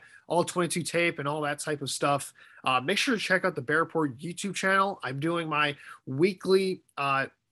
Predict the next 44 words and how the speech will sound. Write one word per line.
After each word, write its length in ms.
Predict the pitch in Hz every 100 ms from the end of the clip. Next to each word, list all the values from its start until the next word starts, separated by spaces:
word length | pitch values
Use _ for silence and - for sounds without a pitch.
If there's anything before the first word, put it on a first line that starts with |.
| _ _ 131 - _ _ _ _ 131 123
film 240 | - 214 190
breakdown 440 | 190 190 196 160
videos 420 | 160 165 165 160
for 260 | - 151 151
the 60 |
Bear 220 | 135 143 151
Report 420 | 143 156 147 - - -
on 80 | 143
the 80 | 156
Bear 140 | 160
Report 200 | 156 123
YouTube 220 | 147 151
channel. 400 | 143 156 143 143 - _
This 180 | 165 -
week, 200 | 196 165
I 160 | 156
focus 500 | 143 180 175 170 - -
specifically 640 | - 143 - 214 220 208 185
on 180 | 131 123
Justin 300 | 165 - 147
Fields 380 | 156 156 156 - - -
and 80 | 156
his 140 | 143
game 180 | 160 151
against 200 | 151 -
the 60 |
Packers. 580 | - - 160 - 156 151 - -
So 220 | - 139
definitely 380 | 123 170 180 202
go 100 | 180
check 400 | 151 - 190 185
that 240 | 156 147 147
out 200 | 175 160
if 140 | -
you 140 | 131 -
haven't. 360 | 170 185 196
And 100 | 147
if 140 | 139 139
you're 100 | 127
into 160 | 151
that 160 | 165 151
type 160 | 151 147
of 60 |
stuff, 260 | - 151